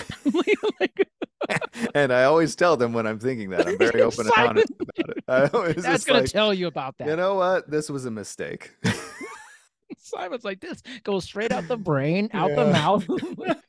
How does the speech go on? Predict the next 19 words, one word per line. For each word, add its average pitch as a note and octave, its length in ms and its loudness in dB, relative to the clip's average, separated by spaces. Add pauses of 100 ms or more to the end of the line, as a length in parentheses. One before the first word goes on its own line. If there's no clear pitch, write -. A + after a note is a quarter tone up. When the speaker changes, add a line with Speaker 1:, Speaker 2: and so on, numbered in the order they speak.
(440)
Speaker 1:
"You D#3+ 60 -8
know G3 180 -4
what, G#3+ 220 2
guys? F3 800 -4
I E3+ 80 -8
may E3 180 -4
have D3+ 100 -4
made C3+ 180 -4
a G#3+ 40 -6
mistake." F3+ 480 -10
<laughs> - 40 -12
Speaker 2:
Yeah. - 600 0
Speaker 1:
Like, A3+ 140 0 (680)
Speaker 2:
<laughs> - 720 -4
Speaker 1:
just D#3+ 200 -2
be F#3 100 0
keeping F3+ 340 0
it G3 120 2
real, F#3+ 400 0